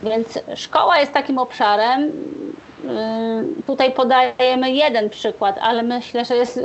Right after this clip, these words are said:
<laughs> wiele przykładów w szkole, gdzie to słuchanie się przydaje i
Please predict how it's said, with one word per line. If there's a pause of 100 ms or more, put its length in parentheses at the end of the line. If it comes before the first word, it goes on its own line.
(120)
<laughs>
wiele
przykładów
w
szkole, (420)
gdzie
to
słuchanie
się
przydaje (140)
i